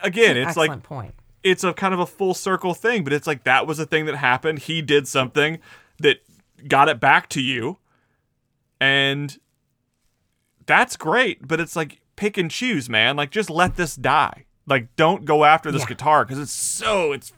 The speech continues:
Speaker 1: very clearly just this ridiculous story
Speaker 2: Oh, I know.
Speaker 1: that was, like, it was just too well written,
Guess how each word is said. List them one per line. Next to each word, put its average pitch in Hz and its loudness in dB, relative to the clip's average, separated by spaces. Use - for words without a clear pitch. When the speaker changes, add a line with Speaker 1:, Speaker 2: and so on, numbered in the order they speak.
Speaker 1:
very 196 0
clearly 117 0
just - -8
this 117 -8
ridiculous - -4
story 131 2
Speaker 2:
Oh, 120 -10
I - -18
know. 123 -18
Speaker 1:
that 160 0
was, 160 -6
like, 202 -2
it 175 -2
was 175 -4
just 202 -8
too 339 4
well 123 4
written, 104 -6